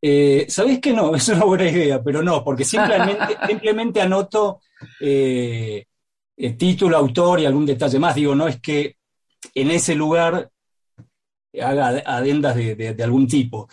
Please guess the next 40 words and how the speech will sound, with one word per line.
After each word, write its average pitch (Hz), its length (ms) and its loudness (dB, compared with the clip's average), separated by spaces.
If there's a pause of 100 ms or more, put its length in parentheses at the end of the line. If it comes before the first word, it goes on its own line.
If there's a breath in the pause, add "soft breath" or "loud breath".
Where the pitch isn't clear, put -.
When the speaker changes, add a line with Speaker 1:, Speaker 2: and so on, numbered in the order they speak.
Speaker 1:
Sí 180 200 0
anoto 220 380 2
por 170 140 2
otro 180 200 2
lado 160 280 2
ese 120 200 -6
tipo 131 260 -2
de 123 80 -2
cosas, 117 360 -4
¿no? 156 160 0
Tengo 156 240 0
otros 151 260 -2
archivos 160 500 0
donde, 139 580 2
no 113 80 -8
sé, 117 160 -6
las 110 140 -6
citas 143 640 -2
o, 113 280 -4 (500 soft breath)
o, 120 240 -2
o 135 100 0
las 120 240 0
ideas 160 340 2
sobre 139 240 0
los 127 160 0
libros 156 360 0
las 123 100 -4
voy 135 160 0
poniendo. 117 460 -4
Si - 120 -8
querés, 143 280 0
está 147 200 -2
enganchado, 120 640 0
¿no? 143 140 0
Un 135 120 0
poco. 113 280 -4
Speaker 2:
Claro, 151 580 -2
claro. 139 240 0
Speaker 1:
Eh, 123 720 2
eh, 139 400 2